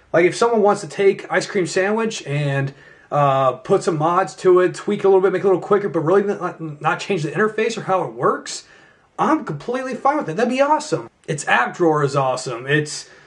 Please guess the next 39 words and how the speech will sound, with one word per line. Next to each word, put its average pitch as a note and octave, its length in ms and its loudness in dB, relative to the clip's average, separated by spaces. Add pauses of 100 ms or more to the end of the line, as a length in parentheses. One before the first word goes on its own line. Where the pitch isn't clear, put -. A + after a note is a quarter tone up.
(180)
like, F3 160 4
just G#3 240 0
its - 260 -10 (100)
overall G#3 560 4
look A3+ 480 0
is D3+ 280 -6
great. G3+ 500 -2
How E3+ 220 0
it E3+ 60 0
runs, F3+ 600 0
how C#3 140 -6
smooth A#3+ 640 -2
it E3 100 6
is. C3 420 0 (440)
I, G#3 160 2
I, E3+ 320 -2
I F#3 40 2
mean, G#3+ 100 4
I A3+ 60 4
don't A#3 100 2
know G3+ 60 2
how G3+ 100 2
many G3+ 100 0
times F3 160 -4
I F3 40 -4
could D#3+ 100 -2
say C3+ 320 0
it. - 120 -10 (280)
Uh, E3 120 0
all F#3+ 140 4
I B3 60 4
gotta A#3+ 160 -2
say G#3+ 180 6
is E3 140 2
this. - 260 -2
Google, A3+ 480 0 (100)
please A3+ 500 2 (100)
slow F#3 440 2
down. F3+ 480 0